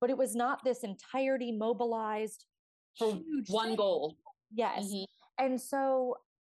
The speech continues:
Speaker 1: because of that, it's, it's really, uh, it's kind of, the military's kind of run managerially now. And,
Speaker 2: Mm-hmm.
Speaker 1: and so we, you know, we didn't, a lot of it, it's,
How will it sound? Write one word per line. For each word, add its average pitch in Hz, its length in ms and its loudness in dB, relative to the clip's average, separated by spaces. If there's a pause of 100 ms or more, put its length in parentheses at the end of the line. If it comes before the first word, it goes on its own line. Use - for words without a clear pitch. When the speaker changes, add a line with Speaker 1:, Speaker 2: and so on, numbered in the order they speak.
(280)
Speaker 1:
because 311 420 -2
of 247 100 -2
that, 220 180 0
it's, - 180 -4 (160)
it's - 240 -4
really, 285 500 -6
uh, 202 320 -2
it's - 140 -4
kind 254 260 -2
of, 226 100 -2 (360)
the 226 80 -8
military's 220 420 -6
kind 208 160 -8
of 190 80 -8
run 196 200 -2
managerially 202 840 -6 (180)
now. 175 360 -4
And, 214 180 -4
Speaker 2:
Mm-hmm. 175 100 -10 (380)
Speaker 1:
and 233 140 0
so 247 160 0
we, 247 500 0 (440)
you 254 120 -4
know, 247 80 0
we 240 140 -2
didn't, 247 340 -2 (1300)
a 247 60 -2
lot 220 260 -4
of 254 100 -2
it, 240 80 -2
it's, 214 220 -8